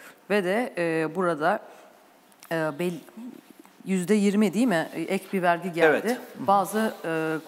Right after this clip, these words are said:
Speaker 1: kuyum sektöründeki bazı mamullere, altın ve pırlantalı ürünlere. Şimdi burada ben bir hatırlatma yapacağım. Ticaret Bakanlığı verileriydi bu.
Speaker 2: Hı hı.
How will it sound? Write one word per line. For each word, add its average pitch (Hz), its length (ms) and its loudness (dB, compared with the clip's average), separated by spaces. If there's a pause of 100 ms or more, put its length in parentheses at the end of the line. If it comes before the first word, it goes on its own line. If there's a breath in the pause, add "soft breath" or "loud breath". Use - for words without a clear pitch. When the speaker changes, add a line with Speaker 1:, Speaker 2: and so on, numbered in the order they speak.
(100)
Speaker 1:
kuyum 190 340 0
sektöründeki 160 800 -8
bazı 165 260 0
mamullere, 160 540 -2
altın 165 400 -2
ve 180 80 -6
pırlantalı 160 640 -2 (460 loud breath)
ürünlere. 175 580 0 (260 loud breath)
Şimdi 208 340 0
burada 208 300 2
ben 208 180 2
bir 214 60 0
hatırlatma 214 480 0
yapacağım. 170 440 -2 (280 loud breath)
Ticaret 226 480 2
Bakanlığı 170 460 -2
verileriydi 143 600 -4
bu. 233 200 -2 (140)
Speaker 2:
Hı 131 60 -8
hı. - 20 -6